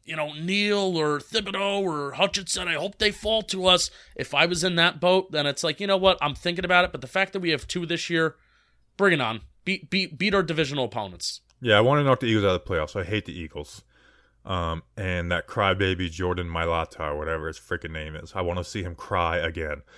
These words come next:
Speaker 2: I wanna see him cry like a little bitch. Um, so, you know, we did win thirteen to seven last time.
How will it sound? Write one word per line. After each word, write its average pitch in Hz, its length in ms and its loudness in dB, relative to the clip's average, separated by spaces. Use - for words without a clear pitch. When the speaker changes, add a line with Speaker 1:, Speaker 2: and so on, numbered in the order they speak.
Speaker 2:
I - 40 -6
wanna 90 140 -2
see 98 140 -8
him 82 100 -6
cry 95 300 0
like 90 160 -2
a - 40 -6
little 85 240 -4
bitch. - 420 -4
Um, 135 440 0
so, 107 480 0
you 156 140 -4
know, 92 180 -4
we 165 160 0
did 214 220 4
win 165 300 6
thirteen 123 400 4
to 107 60 0
seven 104 360 0
last 90 340 -2
time. - 200 -16